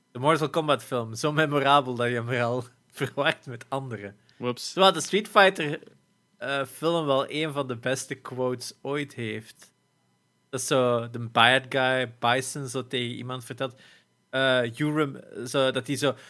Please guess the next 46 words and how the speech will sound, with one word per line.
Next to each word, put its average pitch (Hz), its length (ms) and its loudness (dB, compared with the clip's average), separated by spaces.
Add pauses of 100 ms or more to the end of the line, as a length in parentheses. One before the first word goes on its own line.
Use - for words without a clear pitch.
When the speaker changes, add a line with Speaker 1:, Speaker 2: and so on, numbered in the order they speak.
(460)
Speaker 1:
eh, 135 140 0 (120)
Chun-Li 147 520 0
zegt 143 240 0
dan 143 160 -2
zo 127 100 -6
tegen 127 260 -4
Bison 139 340 0
van, 131 80 -8
"Yeah, 147 320 2 (360)
I 139 80 2
remember 147 500 0
the 131 80 -8
day 147 200 0
that 139 160 -2
you 143 260 -6
came 156 240 -2
to 143 100 -16
my 131 160 -4
village 156 440 -4
and 127 100 -8
you 113 140 -10
killed 165 280 0
everybody 151 560 -4
and 120 100 -6
bla 143 120 0
bla 139 120 0
bla. 147 280 2
And 139 120 -4
that 143 200 -2
day 135 260 0
I 120 40 -2
vowed, 135 560 0 (360)
eh, 123 580 2 (600)
bla 127 120 -2
bla 120 100 -2
bla, 135 260 2
dit 131 200 -10
en 123 120 -2
dat, 135 220 0
to 127 120 -10
kill 165 220 -2
you." 156 220 -2
En 135 120 -4
hij 131 180 2
zegt 139 160 -4
dan, 123 120 -6